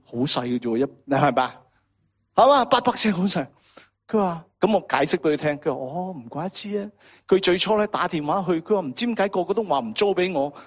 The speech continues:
又話唔啱我，唔，呃，唔啱你嘅，因為佢打去啲四五百尺嗰啲呢，即係嚟garage改建嗰啲呢，佢話：「你幾多人？五個人。」佢話：「唔啱你嘅，好細。」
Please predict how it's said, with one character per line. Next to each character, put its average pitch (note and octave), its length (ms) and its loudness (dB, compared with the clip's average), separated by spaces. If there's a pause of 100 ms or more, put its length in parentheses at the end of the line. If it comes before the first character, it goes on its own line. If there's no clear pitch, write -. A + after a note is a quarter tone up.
(120)
又 C#3+ 120 4
話 C#3 140 2
唔 B2 160 -4
啱 E3+ 260 0
我， C#3 140 0
唔， C#3 340 -6
呃， C#3+ 160 2
唔 C#3 160 -4
啱 F3+ 160 2
你 F#3 80 -8
嘅， C3+ 360 -2 (260)
因 A#3+ 80 4
為 A3 40 4
佢 - 80 4
打 F#3 200 2
去 F#3+ 60 4
啲 A3+ 120 2
四 E3 300 2
五 E3 40 -2
百 E3 140 4
尺 E3 260 0
嗰 E3+ 120 -2
啲 E3 240 -2
呢， G#3 100 -2 (240)
即 B3+ 80 2
係 G#3+ 60 6
嚟 D3 140 2
garage E3 420 2
改 E3+ 260 2
建 F#3+ 160 -2
嗰 F#3 80 0
啲 A#3+ 140 0
呢， A#3 200 0 (280)
佢 A3+ 160 4
話： E3+ 100 -4 (240)
「你 F#3 140 0
幾 F#3+ 100 2
多 G#3+ 80 6
人？ A#2 200 0 (100)
五 D#3 140 -2
個 D3+ 140 4
人。」 C3+ 240 -2 (200)
佢 A3+ 100 2
話： E3+ 160 0
「唔 D3 80 -6
啱 F#3 200 2
你 F3+ 120 -2 (120)
嘅， C3 120 -4 (160)
好 E3 120 2
細。」 C#3 300 2